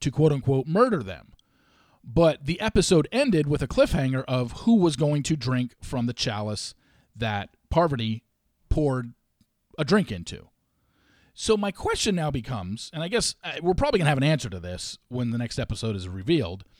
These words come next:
which is on Thursdays. Even though they dropped these three episodes last Friday, every week from now on, on Thursday is when the new episode drops. So this Thursday, we'll find out. But my question now going into Thursday's episode is, wait a second.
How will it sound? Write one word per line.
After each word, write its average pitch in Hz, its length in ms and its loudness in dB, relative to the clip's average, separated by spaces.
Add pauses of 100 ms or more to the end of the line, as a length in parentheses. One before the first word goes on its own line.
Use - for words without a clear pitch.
(280)
which 135 200 -4
is 120 80 -4
on 107 160 -6
Thursdays. 143 560 0
Even 185 180 0
though 196 80 4
they 180 140 2
dropped 160 260 2
these 156 160 -2
three 156 180 0
episodes 135 400 -2
last 127 240 -4
Friday, 127 380 0 (560)
every 170 280 4
week 175 260 4
from 143 140 0
now 139 200 2
on, 127 300 0
on 120 180 -6
Thursday 143 560 2
is 107 140 -4
when 113 120 -2
the 107 60 -2
new 104 160 -2
episode 98 320 -8
drops. 82 460 -14
So 117 260 -4
this 160 220 -2
Thursday, 202 340 4
we'll 208 180 0
find 127 280 -2
out. 78 260 -4 (640)
But 185 100 -4
my 175 120 0
question 233 360 2
now 175 140 2
going 151 320 2
into 233 240 0
Thursday's 123 420 -2
episode 120 400 -4
is, 120 140 -6
wait 214 140 -2
a 135 40 -2
second. - 320 -8